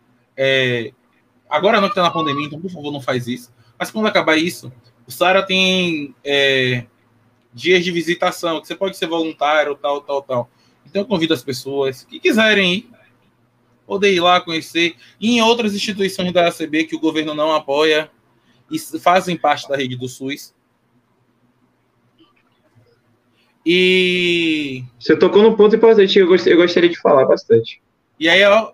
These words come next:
Speaker 1: é, é, a... e, e eu acho que é uma parada muito foda, velho. Eu acho que, tipo,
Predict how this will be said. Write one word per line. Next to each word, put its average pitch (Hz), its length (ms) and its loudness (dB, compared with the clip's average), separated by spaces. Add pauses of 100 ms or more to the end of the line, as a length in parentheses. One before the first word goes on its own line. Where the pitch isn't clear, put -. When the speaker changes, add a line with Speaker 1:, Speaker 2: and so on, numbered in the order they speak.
Speaker 1:
é, 165 800 -4
é, 120 60 -18 (200)
a... 131 540 -6 (1400)
e, 180 160 -2 (240)
e 220 260 -8
eu 226 140 2
acho 226 160 -4
que 233 80 -6
é - 20 -2
uma 220 80 -4
parada 214 300 0
muito 202 300 -10
foda, 165 360 -4
velho. 135 140 -6
Eu 151 80 -4
acho 165 180 -8
que, 165 140 -16
tipo, 131 400 -18